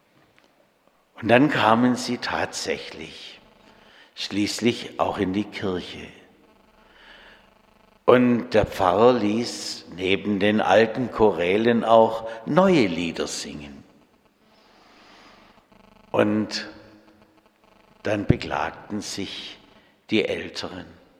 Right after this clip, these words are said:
„Das ist uns so fremd, das wollen wir nicht haben.“ Und dann sagte er,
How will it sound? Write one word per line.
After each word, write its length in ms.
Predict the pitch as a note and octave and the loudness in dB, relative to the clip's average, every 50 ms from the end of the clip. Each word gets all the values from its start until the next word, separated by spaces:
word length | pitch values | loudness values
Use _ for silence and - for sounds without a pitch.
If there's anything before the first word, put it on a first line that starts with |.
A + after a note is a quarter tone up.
| _ _ _ _ _ _ _ _ _ _ _ _ _ _ _ _ _ _ _ _ _ _ | _ _ _ _ _ _ _ _ _ _ _ _ _ _ _ _ _ _ _ _ _ _
„Das 220 | - A2+ A2+ - | 0 0 2 2
ist 280 | - - D#3 - - - | 0 -2 -2 -2 0 2
uns 260 | F3 F3 F3 F3 - | 2 2 2 2 4
so 160 | - G3 F#3 | 4 4 4
fremd, 600 | F#3+ F#3+ - E3 D#3 D#3 D#3+ F3+ F3+ F3 - - - - - - - - - - - - - - - _ _ _ _ _ _ _ _ _ _ | 4 2 4 6 6 6 6 4 0 -4 -6 -8 -10 -12 -16 -18 -20 -20 -20 -20 -20 -20 -20 -20 -20 _ _ _ _ _ _ _ _ _ _
das 340 | - B2 B2+ C#3 C#3 - - | 2 4 4 4 2 0 2
wollen 380 | C3 C#3 D3 D#3 E3 E3 D#3+ D3 | 2 2 4 4 2 0 0 0
wir 140 | D3+ D3+ | 0 0
nicht 320 | D3 D#3+ D#3+ - - - A#2 | 0 0 -2 -4 -4 -2 0
haben.“ 400 | A#2 G#2 A2+ - C3 C3+ G#2 F2+ - - - - - - - - - _ _ _ _ _ _ _ _ _ _ _ _ _ _ _ _ _ _ _ _ _ _ _ _ _ _ _ _ _ _ _ _ _ _ _ _ _ _ _ _ _ _ _ _ _ _ - | 2 2 2 2 0 -2 -2 -6 -10 -16 -18 -20 -20 -20 -20 -20 -20 _ _ _ _ _ _ _ _ _ _ _ _ _ _ _ _ _ _ _ _ _ _ _ _ _ _ _ _ _ _ _ _ _ _ _ _ _ _ _ _ _ _ _ _ _ _ -14
Und 120 | A2 G#2+ G#2 | -6 0 2
dann 200 | A2 A2+ A#2+ - | 2 2 2 0
sagte 480 | - - C#3+ C#3 C3+ - - - C#3+ | -2 -4 -4 -4 -4 -6 -6 -2 0
er, 640 | C#3+ A2+ - G2 F#2+ F2+ F#2+ G2+ A2 A2+ A2+ A2+ - | 0 0 0 -2 -2 -2 0 0 0 -2 -4 -8 -14